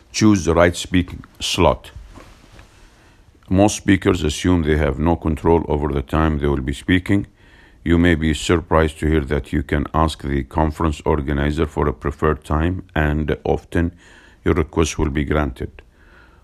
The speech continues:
With this in mind, here are some guidelines for choosing the right slot. If you can help it, don't be the first speaker. Many people show up late and they'll miss your presentation.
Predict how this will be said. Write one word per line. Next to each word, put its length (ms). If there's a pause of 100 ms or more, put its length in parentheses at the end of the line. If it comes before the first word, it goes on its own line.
(140)
With 120
this 200
in 100
mind, 520 (100)
here 200
are 160
some 340
guidelines 580
for 180
choosing 520
the 200
right 260
slot. 420 (1300)
If 140
you 120
can 220
help 260
it, 220 (100)
don't 340
be 140
the 140
first 300
speaker. 420 (840)
Many 240
people 320
show 240
up 180
late 360 (440)
and 180
they'll 220
miss 400
your 160
presentation. 800